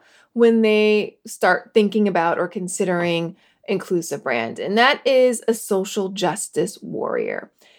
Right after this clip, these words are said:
So social justice warriors let their voice be heard. They stand up for the issues. They use their platform to speak up for, educate, and be a conduit for others to make positive change on the issues that impact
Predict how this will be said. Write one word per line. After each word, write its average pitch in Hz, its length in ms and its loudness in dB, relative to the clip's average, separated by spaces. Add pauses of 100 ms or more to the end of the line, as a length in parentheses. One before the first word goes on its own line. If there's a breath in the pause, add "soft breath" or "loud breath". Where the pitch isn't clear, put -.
(140 soft breath)
So 240 280 6
social 349 480 0
justice 240 460 -4
warriors 190 600 0
let 208 320 -2
their 320 120 0
voice 247 440 2
be 214 180 -4
heard. 180 460 0 (360)
They 190 120 -4
stand 202 260 -4
up 196 100 -6
for 208 60 -12
the 196 160 2
issues. 220 480 4
They 196 160 2
use 220 320 0
their 269 140 0
platform 202 840 -2
to 202 100 -14
speak 208 320 -6
up 277 160 -4
for, 302 440 2 (440 soft breath)
educate, 247 640 2
and 214 180 2
be 208 140 0
a 185 60 0
conduit 277 760 -4
for - 240 -8
others 214 600 0 (320 soft breath)
to 220 100 -2
make 202 280 0
positive 220 500 -2
change 185 560 -4
on 226 160 2
the - 180 -2
issues 202 300 -2
that - 260 0
impact 220 540 -4